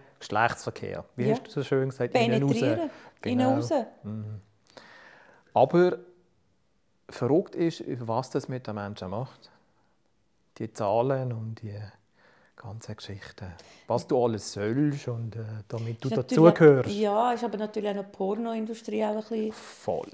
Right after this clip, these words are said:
Speaker 2: äh, hat einen Einfluss drauf, weil
Speaker 1: Ja.
Speaker 2: die sehen da einfach, dass Paar, die Szene dauert eine halbe Stunde auf dem Dreh, aber grundsätzlich für das zum Drehen haben sie zwei Tage gebraucht. Und das
Speaker 1: Schlimm.
Speaker 2: sehen die Männer nicht. Und vor allem, die sehen einmal nur ein bisschen,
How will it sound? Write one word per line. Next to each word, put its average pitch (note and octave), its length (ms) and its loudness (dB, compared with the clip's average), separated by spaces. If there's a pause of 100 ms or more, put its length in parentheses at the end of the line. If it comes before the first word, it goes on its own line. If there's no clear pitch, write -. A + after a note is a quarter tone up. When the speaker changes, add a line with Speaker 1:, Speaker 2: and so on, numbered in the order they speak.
(100)
Speaker 2:
äh, G#3 520 0
hat G#3+ 220 -2
einen A3+ 160 -4
Einfluss A3 540 -6
drauf, G#3+ 240 -6 (120)
weil G3 200 0
Speaker 1:
Ja. G3+ 60 -4 (220)
Speaker 2:
die A3+ 120 -14
sehen G3+ 380 -6
da G#3 100 -6
einfach, G3 420 -6
dass F#3+ 240 -12 (320)
Paar, G3 440 2
die - 840 -20
Szene G#3 420 -2
dauert G3+ 320 -4
eine F#3 120 0
halbe F#3 260 0
Stunde G#3 560 -4
auf - 180 -8
dem B3+ 200 -2
Dreh, A#3+ 240 2
aber F#3+ 220 0
grundsätzlich A3 680 -4
für - 180 -10
das F#3 240 -12
zum F#3 160 -10
Drehen G3+ 340 -2
haben E3+ 200 -4
sie - 140 -12
zwei F3 280 -4
Tage F#3+ 460 -2
gebraucht. G3+ 560 -4 (1040)
Und G#3+ 180 -6
das D4 80 0
Speaker 1:
Schlimm. - 120 -2
Speaker 2:
sehen A3+ 340 0
die A3 160 2
Männer G3+ 340 -2
nicht. B3 480 0
Und A3 140 -4
vor A#3+ 100 0
allem, A3+ 140 0
die A#3+ 160 -6
sehen A3 240 -2
einmal G#3+ 180 0
nur B3 160 -2
ein - 60 -12
bisschen, C#4+ 160 -2